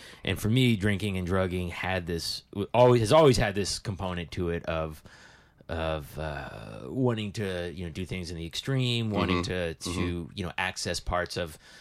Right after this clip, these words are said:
Speaker 1: of my mind
Speaker 2: That's right.
Speaker 1: that, you know,
Speaker 2: That's
Speaker 1: were not
Speaker 2: absolutely right.
Speaker 1: initially there.
Speaker 2: That's right.
Speaker 1: So that was
Speaker 2: Yeah, I was, I was conscious of that kind of, uh, you know,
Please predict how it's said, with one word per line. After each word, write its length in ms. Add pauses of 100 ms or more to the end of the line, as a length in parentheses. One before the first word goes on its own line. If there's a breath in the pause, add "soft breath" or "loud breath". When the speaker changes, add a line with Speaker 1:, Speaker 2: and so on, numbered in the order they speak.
(140 loud breath)
Speaker 1:
of 140
my 140
mind 500
Speaker 2:
That's 180
right. 220 (140)
Speaker 1:
that, 320
you 120
know, 200
Speaker 2:
That's 200
Speaker 1:
were 140
not 120
Speaker 2:
absolutely 260
right. 60
Speaker 1:
initially 260
there. 260
Speaker 2:
That's 220
right. 200 (1300 loud breath)
Speaker 1:
So 160
that 140
was 240 (340 loud breath)
Speaker 2:
Yeah, 200
I 120
was, 240
I 160
was 180
conscious 460
of 100
that 320
kind 220
of, 120 (1040 soft breath)
uh, 200
you 80
know, 180